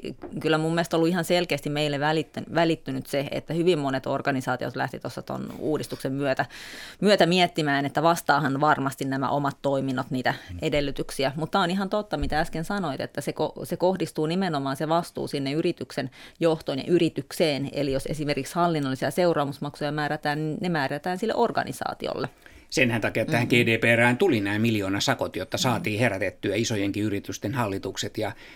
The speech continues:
Speaker 3: toimiva johto tämän
Speaker 2: Mm.
Speaker 3: asian
Speaker 1: Mm.
Speaker 3: tärkeyteen.
Speaker 2: Ottakaa tämä vakavasti.
Speaker 3: Kyllä, ja
Speaker 2: Vakavasti.
Speaker 3: rahahan on se kieli, jota, jota puhutaan. Mutta on ihan samaa mieltä tästä,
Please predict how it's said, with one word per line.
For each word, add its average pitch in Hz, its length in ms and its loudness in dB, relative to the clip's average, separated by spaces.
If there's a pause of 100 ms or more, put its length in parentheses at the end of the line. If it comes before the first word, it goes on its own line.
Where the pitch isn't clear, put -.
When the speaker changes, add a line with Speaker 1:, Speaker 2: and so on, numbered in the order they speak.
(140)
Speaker 3:
toimiva 104 360 0
johto 107 420 -2 (120)
tämän 107 200 -4
Speaker 2:
Mm. 101 40 4
Speaker 3:
asian 101 340 0
Speaker 1:
Mm. - 140 -8 (220)
Speaker 3:
tärkeyteen. 127 340 4
Speaker 2:
Ottakaa 101 420 4
tämä 104 300 2
vakavasti. - 680 -2
Speaker 3:
Kyllä, 120 380 2
ja 120 60 0
Speaker 2:
Vakavasti. 127 200 2
Speaker 3:
rahahan 120 400 2
on 135 120 -2
se 120 200 -4 (160)
kieli, 104 280 -2
jota, 101 320 -4
jota 107 220 -4
puhutaan. - 440 -4 (280)
Mutta 135 200 6
on 147 160 8
ihan 147 160 4
samaa 127 300 6
mieltä 120 260 4
tästä, 127 340 2